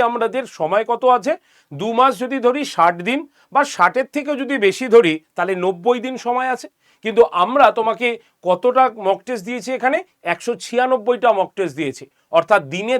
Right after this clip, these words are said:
দুটো করে তুমি ইজিলি মক টেস্ট কিন্তু করে যেতে পারবে। ঠিক আছে, আর কি কি তুমি এই ব্যাচে পাবে? আমরা জানি তুমি গ্রুপ সির জন্য ফর্ম ফিল আপ করলে তোমাকে পনেরো নম্বরের জন্য কম্পিউটারের পরীক্ষা দিতে হবে,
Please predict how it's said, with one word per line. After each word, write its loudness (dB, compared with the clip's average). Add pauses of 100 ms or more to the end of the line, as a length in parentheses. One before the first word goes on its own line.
দুটো -6
করে 2 (100)
তুমি -2 (380)
ইজিলি -4 (100)
মক 0
টেস্ট -8
কিন্তু -8 (120)
করে -2
যেতে -6
পারবে। 0 (460)
ঠিক 0
আছে, 0 (640)
আর 4
কি -2
কি -6
তুমি -4
এই -4
ব্যাচে -2
পাবে? 4 (380)
আমরা 0 (100)
জানি 4 (300)
তুমি -2 (120)
গ্রুপ -4
সির -4
জন্য -2 (120)
ফর্ম 4
ফিল -2
আপ -4
করলে -2 (120)
তোমাকে -2 (140)
পনেরো 0 (100)
নম্বরের -2
জন্য -6 (200)
কম্পিউটারের -2 (460)
পরীক্ষা 0
দিতে 0
হবে, 0